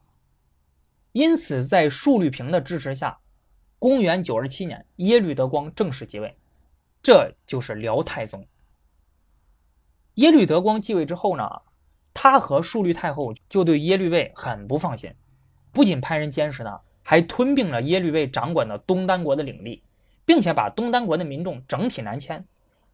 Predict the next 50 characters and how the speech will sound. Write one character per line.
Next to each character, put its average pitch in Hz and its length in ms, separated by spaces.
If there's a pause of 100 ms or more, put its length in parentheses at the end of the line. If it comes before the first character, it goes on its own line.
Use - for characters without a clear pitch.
(180)
生 277 260
生 285 140
的 226 80
把 113 160
一 131 80
个 156 280 (100)
特 - 260
别 139 160
行 135 160
政 131 120
区 131 140
变 135 220
成 120 100
了 123 200 (140)
下 - 280
属 131 140
的 101 100
州 147 140
县， - 180 (720)
这 339 100
个 240 80
就 165 140
使 117 220
耶 180 140
律 202 120
倍 190 100
的 147 80
实 - 240
力 143 120
受 151 180
到 131 100
了 110 80
极 139 180
大 175 140
的 135 60
损 - 180
害。 - 200 (1160)
这 269 100
里 277 120
解 104 160
释 170 100
一 165 60
下 127 140
啊， - 160 (440)
东 311 220
丹 330 240
国 123 180
呢 131 100
就 135 140
是 120 220